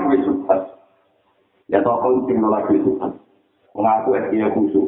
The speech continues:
ini gue tetap ngelola. Ngelola nanti, kalau ada yang tengok omah, nanti tengok omah, tengok tengok omah. Ikatan Dokter Indonesia,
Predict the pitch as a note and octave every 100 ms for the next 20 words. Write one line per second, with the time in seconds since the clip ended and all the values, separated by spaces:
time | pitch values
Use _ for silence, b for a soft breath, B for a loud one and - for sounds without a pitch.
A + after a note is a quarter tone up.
0 | F#2+ G2 C3 F#2+ - F#2+ B2 A#2+ B2+ -
1 | - - - _ _ _ _ _ F#2+ -
2 | A#2 A#2 - G#2+ G#2 F#2+ G2+ G2+ G#2+ A2
3 | A#2 A#2 A#2 A#2+ A2+ A#2 A2+ G2 G#2 A#2
4 | G2+ B2+ - - - _ _ _ _ _
5 | _ _ A2 G2+ A#2 A2+ G#2 G2+ - G#2+
6 | G#2+ G#2+ G#2+